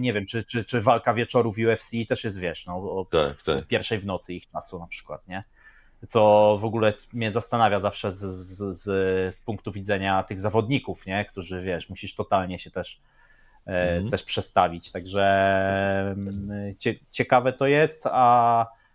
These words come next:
Speaker 1: a Vegas, e, Vegas właśnie byłem ostatnio na, e, na dwóch meczach N B A pod rząd.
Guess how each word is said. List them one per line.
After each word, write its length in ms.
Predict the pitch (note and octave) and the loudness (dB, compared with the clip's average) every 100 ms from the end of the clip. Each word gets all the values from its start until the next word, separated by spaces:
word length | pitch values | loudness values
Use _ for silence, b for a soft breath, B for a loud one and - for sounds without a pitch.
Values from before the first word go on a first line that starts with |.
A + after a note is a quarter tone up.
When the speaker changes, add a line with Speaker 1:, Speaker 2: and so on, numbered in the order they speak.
| b | b
Speaker 1:
a 100 | A2+ | -6
Vegas, 580 | G#2 B2+ A#2+ A2+ A2+ - | 0 2 6 4 4 -2
e, 60 | A2+ A2 G#2+ G#2 G#2 G2+ G2+ G2+ G2+ G#2 | -2 0 2 2 2 0 0 -2 -4 -8
Vegas 380 | G2+ A#2+ A2+ A2 | -2 0 2 0
właśnie 300 | A2+ - A2+ | -2 -2 -2
byłem 240 | A2+ G#2+ | 2 2
ostatnio 440 | G#2 - A2 A2 G#2 | 0 -2 -2 -4 -2
na, 480 | G2+ G2+ G2 G2 - | 2 4 4 0 -4
e, 500 | A2+ F#2+ F#2+ F#2+ F#2 - _ _ _ _ - | -6 -4 -2 -4 -6 -12 _ _ _ _ -4
na 100 | A2+ | -2
dwóch 240 | G#2 B2 | 0 0
meczach 300 | C3 B2 A#2+ | 2 0 0
N 120 | B2 A2 | -2 -2
B 60 | A#2 | 2
A 220 | C#3 D#3+ - | 2 2 -4
pod 120 | A2+ | 0
rząd. 380 | B2 D#3+ - | 2 2 -2